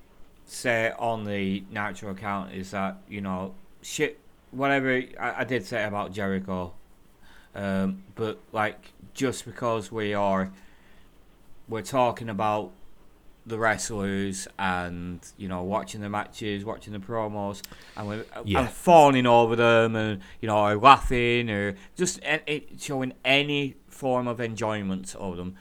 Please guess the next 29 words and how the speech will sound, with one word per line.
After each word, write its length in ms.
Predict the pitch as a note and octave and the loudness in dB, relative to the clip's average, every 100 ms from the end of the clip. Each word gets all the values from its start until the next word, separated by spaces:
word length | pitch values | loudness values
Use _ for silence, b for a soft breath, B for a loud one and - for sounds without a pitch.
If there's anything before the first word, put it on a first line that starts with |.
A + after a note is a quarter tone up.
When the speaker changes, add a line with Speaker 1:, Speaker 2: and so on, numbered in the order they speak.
| B B B B B - - | B B B B B -20 -14
Speaker 1:
we 180 | G#2 A#2 | -2 2
are 160 | A#2 | 4
doing 240 | A#2+ A#2+ B2+ | 2 0 0
that 160 | A#2+ | 0
in 60 | F2+ | -2
the 80 | G2+ | -8
context 520 | A#2 G#2+ G2+ G#2+ - | -8 -8 -8 -8 -10
of 100 | G2+ | -10
the 80 | G2 | -10
time 280 | G2 G#2 G#2 | -4 -4 -4
that 80 | |
they're 80 | D#2 | -4
happening. 460 | G2 G2 F#2+ G2 F#2+ | 0 0 0 -4 -2
We're 100 | F#2+ | -2
not 260 | F#2+ G#2+ | 0 0
actually 280 | F#2 G2 G#2+ | 0 -4 -6
endorsing 480 | G2 G2+ G2 F#2+ F#2+ | -6 -4 -4 -4 -6
their 100 | F#2+ | -2
actions 420 | G2 - G2 F2+ | -2 -4 -8 -8
in 160 | F#2 F#2+ | -8 -8
the 60 | |
very 260 | G2 B2+ B2 | 0 2 2
same 300 | A#2 B2+ A#2+ | 0 -2 -2
Speaker 2:
Yeah, 80 | G#2 | 0
Speaker 1:
way 280 | G2+ G2 F#2+ | 0 0 0
Speaker 2:
yeah. 140 | E2+ | -4
Speaker 1:
as 160 | F#2+ - | -6 -6
we're 240 | G2+ G2 | -6 -4
doing 400 | F#2+ F#2+ F2+ F#2 | -4 -4 -4 -6